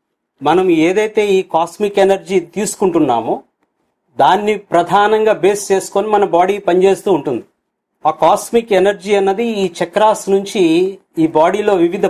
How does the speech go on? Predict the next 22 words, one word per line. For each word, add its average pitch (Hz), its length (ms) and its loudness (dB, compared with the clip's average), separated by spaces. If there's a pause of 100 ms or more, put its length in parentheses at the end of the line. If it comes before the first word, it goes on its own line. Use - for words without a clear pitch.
భాగాలకి 190 560 0 (340)
ప్రసారం 196 480 0
అవుతూ 175 180 -4 (100)
ఉంటుంది. 131 240 -6 (640)
So 247 100 -12 (180)
ఇవి 233 120 -2 (120)
ప్రధానంగా 220 640 0 (120)
మనకు 196 280 0 (760)
సెవెన్ 202 460 -2
చక్రాస్, 175 440 -2 (360)
ఏడు 202 260 0
చక్రాలు. 180 420 0 (320)
ఇందులో 208 340 2 (580)
ఆరింటిని 214 500 0 (120)
చక్రాస్ 190 480 0
అని, 160 180 2 (580)
ఏడవ 214 240 2 (120)
దాన్ని 190 340 0
స్థితి 196 400 -2
అని 143 140 -2
అంటాం. 110 220 -14 (360)
మూలాధారము, 196 880 0